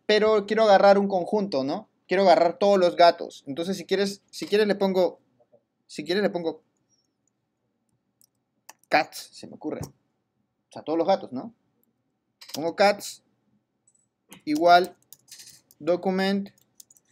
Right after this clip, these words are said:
query selector all. Bueno, les podría poner a cada, a cada imagen una clase cat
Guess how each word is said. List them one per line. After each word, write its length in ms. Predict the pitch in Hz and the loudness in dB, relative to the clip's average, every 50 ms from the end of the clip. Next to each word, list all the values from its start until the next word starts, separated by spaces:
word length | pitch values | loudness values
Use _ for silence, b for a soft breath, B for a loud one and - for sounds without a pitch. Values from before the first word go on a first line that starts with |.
| b b b b b b b b b - - _ | b b b b b b b b b -20 -20 _
query 360 | - 180 185 185 185 190 190 190 | -2 0 0 0 0 0 -4 -4
selector 760 | - - 180 170 165 180 180 - _ - 185 185 185 - - _ _ _ _ _ _ - - - _ _ _ _ _ - _ _ _ _ _ - - | -6 -4 -2 0 0 -2 -2 -4 _ -2 -2 -2 -2 -2 -6 _ _ _ _ _ _ -20 -20 -20 _ _ _ _ _ -20 _ _ _ _ _ -10 -2
all. 340 | - 180 196 233 277 302 - _ _ _ _ _ _ _ _ _ _ _ _ _ _ _ _ _ _ _ _ _ _ _ _ _ _ _ _ _ _ - - - _ _ _ _ _ _ _ _ _ _ _ _ _ _ _ _ _ _ _ | 0 2 2 0 -2 -6 -10 _ _ _ _ _ _ _ _ _ _ _ _ _ _ _ _ _ _ _ _ _ _ _ _ _ _ _ _ _ _ -20 -20 -20 _ _ _ _ _ _ _ _ _ _ _ _ _ _ _ _ _ _ _
Bueno, 320 | - 208 226 214 208 202 196 | -2 0 0 0 0 -2 0
les 160 | 202 190 196 | -2 -2 -2
podría 320 | 196 202 190 220 254 285 | 0 -2 0 2 2 2
poner 300 | 285 - 220 208 220 220 | 2 2 0 -4 -2 -2
a 80 | 220 214 | -2 0
cada, 540 | - 214 208 214 214 208 208 208 208 208 - | 2 2 2 4 4 2 2 0 -2 -6 -6
a 60 | 160 - | -4 -2
cada 160 | 202 202 202 | 0 0 0
imagen 320 | 202 196 196 196 196 202 | 0 0 -2 -2 -2 -4
una 220 | 196 196 190 180 - | -6 -6 -6 -6 -6
clase 280 | 190 180 175 - 170 | -6 -6 -6 -8 -6
cat 240 | - - 170 170 - | -2 -2 -2 -2 -2